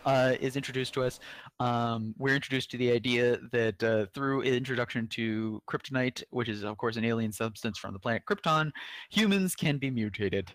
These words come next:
Um, and there's a suggestion that this guy got super lightning powers. The, the, the explanation is, is really low.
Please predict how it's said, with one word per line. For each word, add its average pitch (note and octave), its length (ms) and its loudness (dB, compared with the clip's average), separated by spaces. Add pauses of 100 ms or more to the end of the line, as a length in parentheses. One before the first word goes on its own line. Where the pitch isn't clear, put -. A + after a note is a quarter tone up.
(480)
Um, A2+ 500 2
and A2+ 460 2
there's A2+ 220 -2
a G#2+ 40 -10
suggestion A2+ 540 -4
that G#2+ 140 -4
this F#3+ 160 0
guy D3 260 2
got B2+ 280 2 (100)
super - 280 -6
lightning G2+ 280 -2
powers. A2 260 -2
The, F3 240 0
the, F3 160 -2
the F#3+ 160 2
explanation C#3+ 560 0
is, G#2+ 120 -2 (100)
is B2+ 160 0
really D#3+ 340 2
low. G2+ 400 2